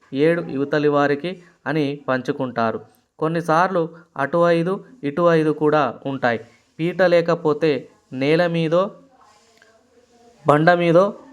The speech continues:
గుంటలను గీసి కూడా ఆడుకోవచ్చు. ఒక్కొక్క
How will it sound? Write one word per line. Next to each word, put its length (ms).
గుంటలను 560
గీసి 320
కూడా 420
ఆడుకోవచ్చు. 800
ఒక్కొక్క 440